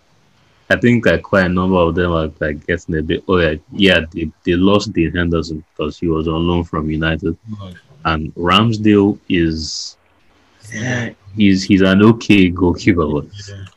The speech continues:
Speaker 1: like, he's going to make mistakes.
Speaker 2: I don't still think they will get relegated. I, I think there are, there are three more worse teams than them. That's the thing. I, I think there will be three more worse teams than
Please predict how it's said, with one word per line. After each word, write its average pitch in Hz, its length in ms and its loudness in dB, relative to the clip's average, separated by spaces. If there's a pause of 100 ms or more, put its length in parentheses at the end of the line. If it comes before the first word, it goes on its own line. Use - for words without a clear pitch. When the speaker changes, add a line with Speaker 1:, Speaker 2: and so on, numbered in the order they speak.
(140)
Speaker 1:
like, 87 160 2
he's 87 120 2
going 101 220 4
to 95 100 -4
make 85 240 2
mistakes. - 640 -6 (1300)
Speaker 2:
I 143 100 4
don't 180 180 4
still 175 180 0
think 135 220 -2
they 120 40 0
will 113 120 -2
get 117 200 -2
relegated. 107 680 -6 (220)
I, 143 60 2
I - 20 6
think 160 380 4
there 127 180 6
are, 110 40 0
there 135 260 0
are - 180 -6
three 160 300 2
more 139 280 2
worse 117 380 -2
teams 104 380 -6
than 92 200 -16
them. 92 300 -16 (260)
That's 98 140 -10
the 92 140 -18
thing. 95 380 -16 (240)
I, 110 180 -6
I 110 60 -6
think 135 220 -2
there 110 140 0
will 107 180 -8
be 104 140 -12
three 113 280 -2
more 110 200 -2
worse 101 280 -12
teams 95 420 -16
than 90 160 -14